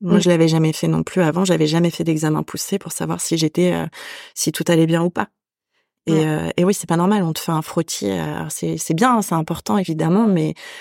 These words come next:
Speaker 1: on, on va pas plus loin. Et c'est sûr que je pense que passé un certain âge, et même jeune, hein, après tout, pourquoi pas.
Speaker 3: C'est pour savoir avec
Speaker 1: Mais,
Speaker 3: les
Speaker 1: euh,
Speaker 3: cap-, quel capital on a et de
Speaker 1: Bien
Speaker 3: ce,
Speaker 1: sûr.
Speaker 3: et comme ça, ça, ça change vra-, enfin, moi, je sais que j'ai toujours eu peur de le faire.
Speaker 1: Mm.
Speaker 3: Et là, je l'ai fait parce que mon gynéco m'a dit, «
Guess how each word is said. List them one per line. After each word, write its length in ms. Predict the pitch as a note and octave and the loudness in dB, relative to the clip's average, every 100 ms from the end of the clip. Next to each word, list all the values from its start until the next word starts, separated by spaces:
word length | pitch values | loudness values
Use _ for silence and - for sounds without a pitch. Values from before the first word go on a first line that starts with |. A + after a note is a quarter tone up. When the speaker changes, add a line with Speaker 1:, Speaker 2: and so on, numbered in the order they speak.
| - _ | -20 _
Speaker 1:
on, 580 | D#3+ D#3+ D#3+ D#3+ D#3+ - - | 0 2 2 2 0 -2 0
on 60 | |
va 140 | E3 E3 | 2 4
pas 120 | F3+ | 2
plus 220 | - G3+ | 0 0
loin. 240 | G3 G3 F#3+ | 4 4 2
Et 180 | E3 | 0
c'est 220 | D3+ - D#3 | -4 -6 -6
sûr 300 | - G#3+ - | -4 -6 -2
que 220 | F3 E3 - - - - | -2 -2 -8 -20 -20 -18
je 120 | - - | -18 0
pense 220 | F#3 F3+ | 0 2
que 60 | F#3+ | 0
passé 260 | F3+ E3+ F3 | 0 0 -2
un 80 | |
certain 580 | E3+ F3 - - E3+ E3+ | -4 -6 -10 -10 -8 -4
âge, 340 | F3 G#3+ F#3+ - | -2 -2 -4 0
et 100 | G3 | 2
même 220 | F#3 F3 | 4 4
jeune, 300 | E3+ A#3+ C4+ | 4 4 4
hein, 80 | A3+ | 2
après 220 | G3 F#3 | 0 -4
tout, 200 | - - | -8 -12
pourquoi 300 | - - F3+ | -14 -10 -10
pas. 240 | - A#3 A3+ - | -4 -6 -6 -12
Speaker 3:
C'est 160 | G3+ | -6
pour 140 | A#3 A3 | -4 -4
savoir 220 | A3+ G#3+ | 2 4
avec 100 | F3+ | 4
Speaker 1:
Mais, 160 | F3 F3 | 2 0
Speaker 3:
les 80 | F3 | 0
Speaker 1:
euh, 20 | |
Speaker 3:
cap-, 160 | G#3 F#3+ - _ | 0 0 -4 _
quel 180 | G#3 G3 | -4 -2
capital 460 | F#3+ F#3 F3 F#3 | -4 -6 -4 -2
on 160 | F3 G3+ | 0 0
a 160 | B3 G#3 | 2 2
et 80 | E3+ | 0
de 140 | E3 | 2
Speaker 1:
Bien 120 | G3 | 2
Speaker 3:
ce, 80 | F#3+ | 2
Speaker 1:
sûr. 160 | - A#3 | 0 -2
Speaker 3:
et 60 | E3+ | -4
comme 140 | - E3+ | -4 -4
ça, 120 | G#3 | -4
ça, 180 | F#3+ F3+ - | -4 -4 -8
ça 160 | - E3 - - | -6 -4 -6 -12
change 320 | - G#3 F3 | -2 0 0
vra-, 100 | G3 | -2
enfin, 140 | - | 2
moi, 120 | F#3+ A#3+ | 4 2
je 80 | |
sais 80 | - | 0
que 60 | F3+ | -4
j'ai 60 | E3 | -4
toujours 160 | A#3 | -2
eu 80 | C4+ | -2
peur 260 | - A#3 A3 | 0 0 0
de 60 | |
le 60 | F#3+ | -2
faire. 260 | - F#3+ - _ | -4 -6 -8 _
Speaker 1:
Mm. 140 | G#3 F#3+ - _ | 0 0 -6 _
Speaker 3:
Et 60 | - | 0
là, 100 | G#3+ | 2
je 80 | G3+ | 2
l'ai 80 | F#3+ | 2
fait 80 | A#3 | 2
parce 180 | A3 | 0
que 80 | - | 0
mon 120 | F#3 | -2
gynéco 300 | F3 E3+ F3+ | -2 -4 -2
m'a 160 | G#3 F3 | -2 -2
dit, « 220 | E3+ B3+ | -2 -4